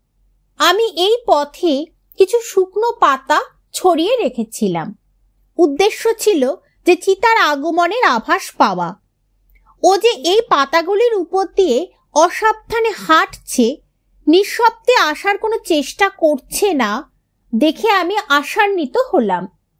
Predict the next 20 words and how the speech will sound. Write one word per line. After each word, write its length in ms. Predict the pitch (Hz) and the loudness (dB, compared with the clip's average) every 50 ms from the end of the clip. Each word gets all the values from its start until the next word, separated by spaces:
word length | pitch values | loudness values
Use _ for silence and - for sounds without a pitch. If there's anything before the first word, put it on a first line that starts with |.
| - | 0
যে 80 | 311 339 294 | 2 2 2
ওর 160 | 302 349 370 349 | 2 2 2 2
অবস্থা 440 | 294 262 240 269 311 302 - - 381 370 359 - | 0 0 -2 -2 -4 -6 -4 -2 -2 -2 -2 -4
ভালো 360 | - - 247 233 247 254 247 226 | -4 2 2 2 2 2 0 -2
নয়। 300 | 196 175 156 156 156 202 - _ _ _ _ _ _ _ _ _ _ _ _ _ _ _ _ _ _ _ _ _ _ _ _ _ _ _ _ _ _ - | -4 -8 -8 -10 -12 -14 -16 _ _ _ _ _ _ _ _ _ _ _ _ _ _ _ _ _ _ _ _ _ _ _ _ _ _ _ _ _ _ 2
আমার 320 | 302 320 330 349 392 415 466 | 2 2 2 2 0 0 0
অবশ্য 320 | 466 453 480 494 494 - 523 523 403 | 0 0 -2 -4 -4 -2 0 2 2
আশা 320 | 330 285 277 - - 453 466 466 | 2 0 0 -2 -4 -4 -4 -2
ছিল 260 | - - 427 392 277 240 247 - - _ _ _ _ - | 0 0 0 0 0 0 -4 -6 -8 _ _ _ _ -2
যে 120 | 269 370 392 - | 0 0 0 0
কয়েক 320 | - 339 302 302 339 466 466 - | 2 2 4 4 2 0 -2 -6
সেকেন্ডের 600 | - - 339 285 254 311 320 339 339 403 453 440 381 | -2 0 0 0 2 0 -2 0 0 0 0 0 0
মধ্যেই 580 | 285 262 247 226 220 - - - 415 381 294 320 381 - _ _ _ _ _ - | 0 -2 -2 -4 -6 -4 0 0 0 0 0 -4 -6 -8 _ _ _ _ _ -2
আমি 280 | 294 302 302 311 381 415 427 | 0 0 0 0 -2 -2 -2
ওকে 260 | 339 285 294 - 466 480 - | -2 -2 -2 0 -2 -2 0
গুলিবিদ্ধ 520 | - 294 277 277 302 254 302 294 254 - - 349 | 0 0 2 0 0 0 -2 -4 -4 -2 -4 -2
করতে 320 | 339 - 262 262 - 494 571 571 - | 0 0 0 0 2 -2 0 2 2
পারবো। 400 | 359 262 214 190 196 - - 151 220 - _ _ _ _ _ _ _ _ _ _ _ _ _ _ _ _ _ _ - | 2 2 2 -2 -6 -8 -12 -14 -14 -14 _ _ _ _ _ _ _ _ _ _ _ _ _ _ _ _ _ _ 2
রাস্তার 500 | 302 330 349 392 - - - - 494 480 403 320 | 2 2 2 0 -4 -2 0 2 2 2 2 0
বাঁকে 460 | 294 254 247 254 254 _ - 330 269 | 0 0 0 -2 -6 _ -2 -2 -2